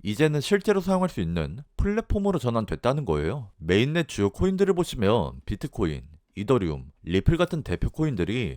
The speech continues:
모두 메인넷을 거쳐 성장해 왔습니다. 그렇기 때문에 이 메인넷은 단순 이벤트가 아니라 메이저 코인으로 한 단계 도약하는 순간이 된다는 거죠. 실제로 올해 유월에 베라체인이 메인넷을 출시하면서 칠백 프로가 넘게 올랐습니다.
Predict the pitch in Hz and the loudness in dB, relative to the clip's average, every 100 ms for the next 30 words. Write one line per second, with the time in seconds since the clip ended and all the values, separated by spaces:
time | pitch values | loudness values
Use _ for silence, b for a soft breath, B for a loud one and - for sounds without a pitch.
0 | - 85 98 147 87 82 95 139 185 175 | -8 -6 0 2 2 2 2 0 2 0
1 | 180 180 165 165 113 87 82 73 113 98 | 0 -2 0 2 2 0 -2 2 4 4
2 | 71 65 _ _ - 165 185 196 180 175 | 0 -6 _ _ 0 0 2 0 2 2
3 | 135 127 87 90 139 165 113 117 113 71 | 2 2 2 2 2 0 0 0 -2 -4
4 | - 95 95 131 85 85 143 139 92 76 | -4 -4 -2 -2 -2 -2 -2 0 0 2
5 | 107 110 - _ 76 92 123 185 - 190 | 0 0 -2 _ 0 0 2 0 0 0
6 | 175 147 165 190 170 92 69 62 - - | 2 0 2 0 0 -2 -4 -6 -18 -10
7 | - 92 139 180 180 180 185 180 160 - | -2 0 0 0 0 0 -2 -2 -2 -4
8 | 82 101 135 92 90 104 73 64 - - | 0 0 0 -2 -2 -2 -2 -8 -4 2
9 | 190 208 185 104 104 87 90 120 78 85 | 2 4 2 4 2 2 2 2 0 -2
10 | 165 - - 87 131 - 175 170 135 80 | -8 -10 -2 0 2 2 0 0 -2 -2
11 | 92 123 170 - 160 117 80 76 139 120 | -2 -2 -2 -2 -2 0 0 -2 0 0
12 | 64 - _ _ - - 208 214 - 208 | -2 -10 _ _ -8 -4 -2 -2 -2 0
13 | 196 180 165 117 92 - 73 107 90 64 | 0 -2 -2 0 -2 -4 -2 0 0 -4